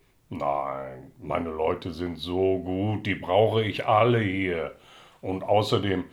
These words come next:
wir arbeiten ja von morgens bis abends. Deshalb gibt es hier zum Beispiel auch ein Essen für das Team.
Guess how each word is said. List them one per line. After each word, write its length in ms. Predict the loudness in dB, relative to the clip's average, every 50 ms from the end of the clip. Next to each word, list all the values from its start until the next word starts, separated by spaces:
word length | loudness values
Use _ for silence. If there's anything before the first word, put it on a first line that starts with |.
| -18 _ _ _ -4
wir 180 | -2 -2 0
arbeiten 460 | 4 6 6 8 8 8 6 6 4 2
ja 140 | 2 2
von 200 | 4 2 2 2
morgens 480 | 2 4 4 4 4 4 2 -2 -6 -8
bis 180 | -8 -10 -8 -6
abends. 680 | -4 0 0 0 0 0 -4 -10 -12 -16 -16 -18 -18 _ _ _ -20 -20 -20 _ _
Deshalb 360 | -6 -4 -2 -2 -2 -2 -2
gibt 220 | -4 -6 -6 -6 -6
es 160 | -6 -6 -4
hier 180 | -2 -2 -2 0
zum 200 | 0 0 0 0
Beispiel 400 | 0 0 -2 -4 -6 -8 -8 -6
auch 440 | -4 -4 -6 -6 -8 -14 -16 -8
ein 220 | -6 -4 -4 -4 -2
Essen 400 | 0 0 0 2 2 0 0 0
für 200 | -2 -4 -4 -4
das 280 | -4 -4 -6 -6 -8
Team. 380 | -8 -6 -6 -6 -6 -10 -14 -18